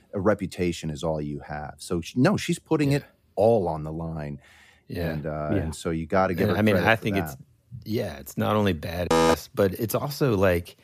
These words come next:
Speaker 2: it kinda seems a little backwards that that is what's putting it on the line. You know, it's like, that is the essence of science,
Speaker 1: Hundred percent.
Speaker 2: discovering new things,
Speaker 3: Exactly.
Speaker 2: you know, experimenting with ideas.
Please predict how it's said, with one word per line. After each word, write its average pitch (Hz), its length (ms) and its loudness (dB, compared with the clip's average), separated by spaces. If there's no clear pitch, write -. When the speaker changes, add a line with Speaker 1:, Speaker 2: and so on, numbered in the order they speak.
Speaker 2:
it - 100 -4
kinda 156 260 2
seems 131 280 4
a 104 40 4
little 101 420 6
backwards 90 640 -2
that 85 380 0
that 98 280 -2
is 92 180 -2
what's 90 200 0
putting 87 320 2
it 85 80 2
on 85 120 2
the 82 80 2
line. 82 280 2
You 90 80 4
know, 98 120 6
it's 92 140 0
like, 78 220 2
that 107 340 -2
is 123 240 2
the 117 180 2
essence 110 360 0
of 92 120 -2
science, - 140 -4
Speaker 1:
Hundred 92 240 4
percent. 76 300 -2
Speaker 2:
discovering 107 580 2
new 110 160 6
things, 104 140 2
Speaker 3:
Exactly. 90 480 2
Speaker 2:
you 95 80 2
know, 92 180 4
experimenting 113 800 2
with 101 140 2
ideas. 101 600 2